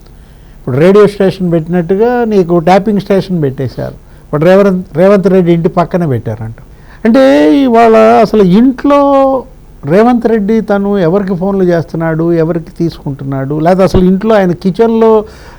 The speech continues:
ఆ, ఆయన భార్యాభర్తలు ఇవాళ ఏ కూర వండుదాం ఏంటి అనే మాటలు కూడా వాళ్ళు విన్నారని ప్రణీత్ రావు.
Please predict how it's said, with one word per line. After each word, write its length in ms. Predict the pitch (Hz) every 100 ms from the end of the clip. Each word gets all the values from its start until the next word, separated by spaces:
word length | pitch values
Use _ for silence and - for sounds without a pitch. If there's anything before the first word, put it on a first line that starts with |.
| -
ఆ, 60 | 170
ఆయన 460 | 170 165 185 190
భార్యాభర్తలు 880 | 175 135 180 196 208 175 175 202 190
ఇవాళ 280 | 180 165 165
ఏ 80 | 190
కూర 300 | 185 202 196
వండుదాం 440 | 190 185 185 190
ఏంటి 380 | 170 180 180 190
అనే 160 | 180 180
మాటలు 400 | 170 190 208 208
కూడా 160 | 208
వాళ్ళు 240 | 202 175 160
విన్నారని 400 | 151 143 123 107 - - - - - - - - - - -
ప్రణీత్ 340 | 143 165 -
రావు. 300 | 110 101 -